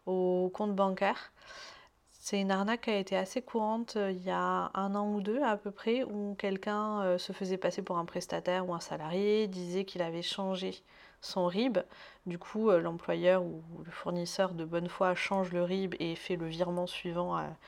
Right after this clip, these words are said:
au nouveau rib. Et en fait, on se rend compte que c'était l-, un rib d'un escroc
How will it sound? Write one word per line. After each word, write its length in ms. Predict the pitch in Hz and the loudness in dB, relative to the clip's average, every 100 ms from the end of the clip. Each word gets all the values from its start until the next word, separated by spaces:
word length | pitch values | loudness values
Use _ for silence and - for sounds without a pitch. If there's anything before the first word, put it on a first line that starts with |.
| - - - - | -20 -20 -20 0
au 120 | 208 | 2
nouveau 280 | 208 175 170 | 4 2 0
rib. 320 | 165 196 233 | 0 0 0
Et 140 | - 160 | 0 -2
en 80 | |
fait, 200 | 156 196 | 0 -2
on 80 | 170 | 0
se 100 | 165 | -4
rend 120 | - | -4
compte 240 | 160 180 190 | -2 -2 -2
que 120 | - | -6
c'était 360 | - 156 170 160 | -6 -6 -6 -4
l-, 180 | 156 151 | -6 -2
un 180 | 165 165 | -2 -2
rib 320 | 175 170 156 | -4 -6 -4
d'un 220 | 165 160 | -4 -4
escroc 420 | 156 - - 220 | -4 -4 4 4